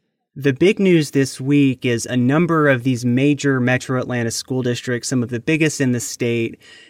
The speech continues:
making the decision, "Hey, we're gonna start classes online." Talk with me a little bit about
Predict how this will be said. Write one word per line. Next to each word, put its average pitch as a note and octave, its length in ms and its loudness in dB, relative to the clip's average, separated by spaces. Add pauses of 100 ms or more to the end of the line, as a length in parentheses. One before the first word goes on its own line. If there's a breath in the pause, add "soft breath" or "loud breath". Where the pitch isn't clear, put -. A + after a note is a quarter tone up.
(180 loud breath)
making D#3 460 4
the C3+ 80 2
decision, B2+ 840 2
"Hey, C3+ 580 2
we're C3 220 0
gonna C3 200 0
start B2+ 600 -2
classes A#2+ 720 -4
online." A2+ 800 -6 (340 soft breath)
Talk A3+ 260 0
with C#4 200 0
me A3+ 140 2
a F3 80 2
little D#3+ 260 0
bit C#3 220 4
about B2+ 520 0